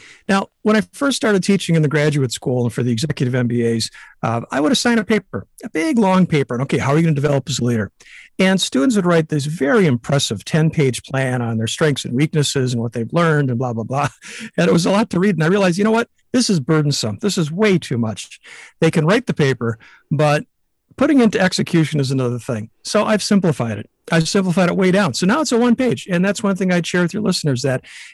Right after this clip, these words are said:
if you're gonna develop as a leader and you're listening to, to Lisa and Diane and the podcasts, um, and, and you do wanna grow as a leader, is, you know, put something down on a piece of paper.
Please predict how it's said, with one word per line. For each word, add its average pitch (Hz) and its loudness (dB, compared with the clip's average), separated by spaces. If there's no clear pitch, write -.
if 180 2
you're 233 0
gonna 254 0
develop 240 0
as 220 -2
a 214 -2
leader 190 2
and 190 2
you're 175 2
listening 170 2
to, 160 0
to 165 -2
Lisa 156 0
and 151 0
Diane 147 0
and 143 2
the 139 0
podcasts, 135 -2
um, 143 0
and, 180 0
and 196 2
you 202 2
do 240 2
wanna 220 4
grow 190 2
as 170 2
a 170 2
leader, 165 2
is, - -10
you 262 -8
know, - -8
put 311 0
something 302 0
down 247 0
on 226 2
a 214 -2
piece 214 0
of 190 -6
paper. 196 0